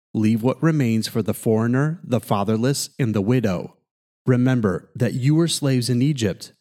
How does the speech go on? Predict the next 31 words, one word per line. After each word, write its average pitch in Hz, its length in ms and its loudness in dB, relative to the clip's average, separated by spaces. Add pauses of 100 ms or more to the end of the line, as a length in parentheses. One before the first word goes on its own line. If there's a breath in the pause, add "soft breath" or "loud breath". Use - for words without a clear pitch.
(160)
That 131 340 -2
is 151 140 0
why 110 340 0
I 123 80 -6
command 104 500 0
you 104 140 2
to - 140 0
do 120 260 2
this. 95 420 -6 (760)
Deuteronomy 147 960 2
chapter 123 380 -2
twenty-five. 107 1040 -4 (340)
When 117 200 0
people 139 380 0
have 127 220 -2
a 131 60 -2
dispute, 110 720 -2 (220)
they 143 160 0
are 151 180 0
to - 160 -6
take 156 340 -2
it 190 220 -2
to 151 180 -4
court, 127 520 -2 (100)
and 135 120 0
the 135 100 0
judges 139 520 -2
will 139 80 -2
decide 113 500 -2
the 107 100 -2
case, - 580 -4